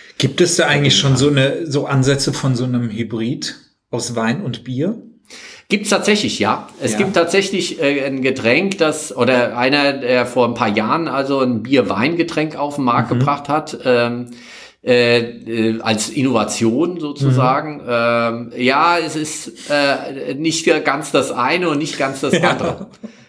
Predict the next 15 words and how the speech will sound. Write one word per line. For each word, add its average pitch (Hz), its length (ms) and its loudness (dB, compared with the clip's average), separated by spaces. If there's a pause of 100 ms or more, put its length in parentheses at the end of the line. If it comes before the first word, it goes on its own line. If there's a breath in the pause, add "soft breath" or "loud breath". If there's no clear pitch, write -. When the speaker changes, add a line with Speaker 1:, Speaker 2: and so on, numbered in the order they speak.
(180 loud breath)
Speaker 2:
Also 131 520 2
nicht 139 380 0
so 160 160 4
ein 147 140 0
ganz 131 260 0
einfaches 156 600 0
Produkt, 151 560 -2
äh, 139 420 2
was 127 240 0
das, 131 300 0
äh, 113 160 0
Trinken 151 500 -2
und 127 160 -6
Verkosten 147 560 -4
auch 123 180 -2